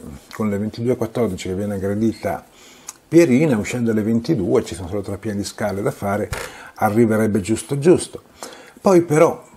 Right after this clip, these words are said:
sembra, perché abbia visto anche lei queste foto scattate, mm, a Loris da Manuela, mentre, sapete, Loris gioca col cane invisibile, però che non c'è nelle foto, lei abbia cambiato idea, ha detto: "Ah, no, no, vabbè, mi sarò sbagliata, sarà andata via verso le ventitré". C'è poi stata un'ulteriore evoluzione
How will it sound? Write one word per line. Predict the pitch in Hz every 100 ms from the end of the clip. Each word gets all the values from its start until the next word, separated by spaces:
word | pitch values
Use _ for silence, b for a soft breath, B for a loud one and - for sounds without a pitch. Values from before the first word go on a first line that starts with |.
| _
sembra, | - - 131 147 147 117
perché | 117 107 123
abbia | 107 104
visto | 123 139 113
anche | 107 -
lei | 104 107 110
queste | 110 - 107
foto | - 104 107
scattate, | 107 - 113 - 101 104 104 107 104 101 95
mm, | 101 92 87 - 78 - -
a | 95
Loris | 87 92 101 98 90
da | 76
Manuela, | 92 98 92 92 98 98 95 95
mentre, | 92 90 95 95 80
sapete, | 78 82 92 92 90 80
Loris | 87 95
gioca | 80 90 87
col | 85 80
cane | 90 87 87 -
invisibile, | 82 80 98 139 107 95
però | 92 87
che | 90
non | 82
c'è | 90
nelle | 80
foto, | 82 104 - 180 B B B B B B B B B B _
lei | 185 175
abbia | 160 170
cambiato | - 180 156 135 202
idea, | 135 135
ha |
detto: | 123 123 135
"Ah, |
no, | 135 127
no, | 113 110
vabbè, | 110 95
mi | 107
sarò | - 110
sbagliata, | 107 110 156 117 104 113
sarà | -
andata | 123 117 120
via | 110
verso | 104 101 -
le | 101
ventitré". | 90 82 - - -
C'è | -
poi | 165 175
stata | 170 156
un'ulteriore | 151 143 - 156 202 175 107
evoluzione | 127 113 107 92 - - 160 135 87 73